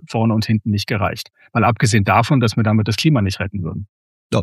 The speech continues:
Speaker 2: und jetzt Straßenbahn. Also Straßenbahn ist ja ganz witzig, da hatte ich mal vor Jahren einen Podcast zu,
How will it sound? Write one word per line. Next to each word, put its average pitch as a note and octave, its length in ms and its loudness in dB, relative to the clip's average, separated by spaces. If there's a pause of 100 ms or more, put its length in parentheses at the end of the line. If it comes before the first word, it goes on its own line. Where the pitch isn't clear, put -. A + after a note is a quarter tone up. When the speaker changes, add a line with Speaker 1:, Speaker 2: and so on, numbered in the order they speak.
(280)
Speaker 2:
und B2 80 4
jetzt B2 100 2
Straßenbahn. G#2 560 2
Also F#2 80 -2
Straßenbahn C#3 460 0
ist A#2+ 60 4
ja A#2+ 40 4
ganz G2+ 220 0
witzig, C3+ 260 -2
da F#2+ 100 0
hatte A#2+ 120 2
ich A2 100 -2
mal G#2+ 100 2
vor E2+ 200 0
Jahren E2 280 0
einen G#2 100 2
Podcast - 480 -4
zu, G#2+ 280 0